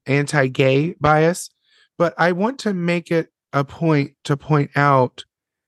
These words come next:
that of all of the hate crimes, those that were homicides were largely all transgender women, mostly transgender women of color.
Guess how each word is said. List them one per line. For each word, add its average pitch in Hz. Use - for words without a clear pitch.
that 135
of 156
all 214
of 190
the 180
hate 170
crimes, 143
those 180
that 185
were 147
homicides 123
were 139
largely 156
all 160
transgender 165
women, 160
mostly 160
transgender 139
women 127
of 117
color. -